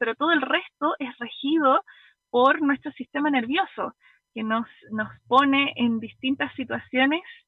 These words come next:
y rige todo lo que está pasando. Así que es muy interesante.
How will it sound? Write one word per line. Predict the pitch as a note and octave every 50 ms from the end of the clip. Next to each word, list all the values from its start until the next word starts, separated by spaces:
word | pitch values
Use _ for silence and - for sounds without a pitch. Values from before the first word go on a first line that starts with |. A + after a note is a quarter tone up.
| _ _ - - - _ _ _
y | B3 A#3+ B3+ - - G#3
rige | A#3 C4+ D4 - - D4 C4+
todo | - B3 A#3+ A#3
lo | A3+ G#3+ G#3
que | - G#3 G#3 -
está | - G3 - - G3+
pasando. | - - - - C4 C4+ A#3+ F#3+ E3 - - - A3+ - _ _ _ _ _ _ _ _ _ _ _ _ _ _ _ _ _ _ _
Así | A3 G#3+ - A#3 G3+
que | - A3+ -
es | - A#3 A3 -
muy | A3 G#3 G#3 A3 A#3 B3+
interesante. | C#4 C4+ D#4+ E4+ - - - B3+ A#3+ A#3+ - _ - C#4+ D#4+